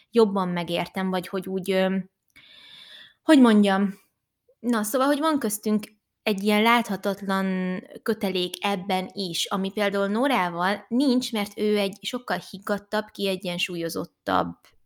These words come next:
gyerek, és, ö, és ilyen szempontból nem ismerek benne magamra.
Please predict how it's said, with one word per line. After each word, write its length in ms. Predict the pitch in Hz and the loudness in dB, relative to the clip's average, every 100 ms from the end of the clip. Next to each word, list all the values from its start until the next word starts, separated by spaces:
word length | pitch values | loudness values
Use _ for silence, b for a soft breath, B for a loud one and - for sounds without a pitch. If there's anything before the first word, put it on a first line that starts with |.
| - | -6
gyerek, 460 | 180 170 - 311 302 - B B B B | 0 0 2 0 -2 -8 B B B B
és, 460 | 196 196 190 - | 0 0 -2 -2
ö, 440 | 208 196 190 190 190 - _ _ _ _ | 0 2 0 0 -4 -8 _ _ _ _
és 160 | 220 - | -4 -2
ilyen 300 | 247 233 208 | 2 2 2
szempontból 480 | 190 208 247 254 | 0 2 2 4
nem 180 | 233 214 | 2 4
ismerek 560 | 214 - 208 202 208 190 | 0 0 -2 -2 -4 -4
benne 320 | 196 196 202 | -2 -2 0
magamra. 720 | 208 208 175 180 - - | 2 2 0 -4 -6 -8